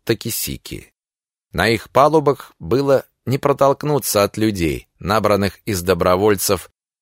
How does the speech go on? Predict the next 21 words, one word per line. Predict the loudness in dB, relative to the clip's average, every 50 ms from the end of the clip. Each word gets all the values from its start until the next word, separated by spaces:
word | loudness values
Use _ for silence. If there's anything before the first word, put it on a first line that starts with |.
| _ -8
Владивостокского | -2 2 2 2 4 4 2 2 0 2 0 0 0 2 -2 -2 0 0 0 0
гарнизона | 2 2 2 2 2 0 -2 0 2 2 2 4 2 -2 -6 -8 _ _
и | -4 -2
матросов | -2 -2 -2 -2 2 2 2 2 2 0 0 0 -4 _ _ _ _ _ -2
из | 0 0 2 0
экипажей | 0 -2 -4 0 2 2 2 2 2 0 -2
князя | 0 -2 -2 0 0 0 2 0 -2 -2
Суворова, | 0 -2 -2 2 4 4 6 6 4 4 2 0 0 _ _ -20 -20 _ _ _
Осляби, | -4 -2 -2 -2 -2 0 2 4 4 4 4 2 0 0 -2 _
России | -2 0 2 2 2 0 -2 -2 -2 0 0 0 -2 _ -4
и | -4 -4
Громобоя. | 2 4 4 4 4 2 0 -2 0 0 -2 -2 -2 -4 -6 -10 -18 _ _ _ _ _ _ _ _ _ _ _ _ _ _ _ _ _ -10
Гарнизонная | 0 2 4 4 4 4 2 2 4 4 2 2 2 0 0 2 2 2 2 2
махра | 2 2 0 0 0 0 2 4 6 6 6 4
горела | 4 2 2 4 4 4 4 4 4 4 2
желанием | 4 2 2 4 4 2 2 2 0 0 0 -2 0
получить | 0 2 2 2 0 0 -2 -2 -2 -2
свой | -4 -2 0 0 0 0
пай | 0 0 2 2 2 2 2
призовых | 0 -2 0 0 2 2 2 2 2 2 0 -2 -6 -20 _ _
денег | -16 -12 -4 0 0 0 0 0 -4 -6 -6 -12 -20